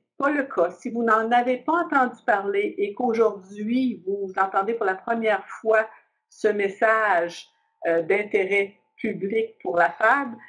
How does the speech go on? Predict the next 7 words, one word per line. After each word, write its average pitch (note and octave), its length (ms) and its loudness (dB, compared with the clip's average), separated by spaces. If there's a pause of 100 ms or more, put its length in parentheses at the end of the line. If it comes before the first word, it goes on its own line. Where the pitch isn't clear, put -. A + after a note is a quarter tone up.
(360)
euh, F#3 260 4
ben, F#3+ 220 4 (120)
euh, F#3+ 460 4 (180)
veuillez, A3 400 4
s'il A#3 180 -4
vous G3+ 140 -14
plaît, A3+ 520 0